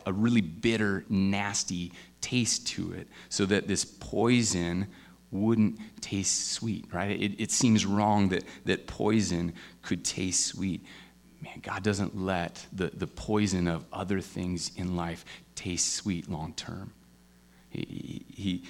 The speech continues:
he lets us feel the dissatisfaction with those things to point us to God, and I think that's a gift. Verse twelve, he says, "For who knows what is good for man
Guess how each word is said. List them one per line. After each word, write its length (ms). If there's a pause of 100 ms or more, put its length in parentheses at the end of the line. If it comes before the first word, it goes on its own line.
(140)
he 100
lets 240
us 140
feel 580
the 160
dissatisfaction 1000
with 160
those 200
things 340
to 100
point 480
us 180
to 120
God, 220
and 100
I 40
think 200
that's 240
a 60
gift. 540 (340)
Verse 180
twelve, 220
he 40
says, 220
"For 140
who 160
knows 340
what 140
is 80
good 180
for 160
man 320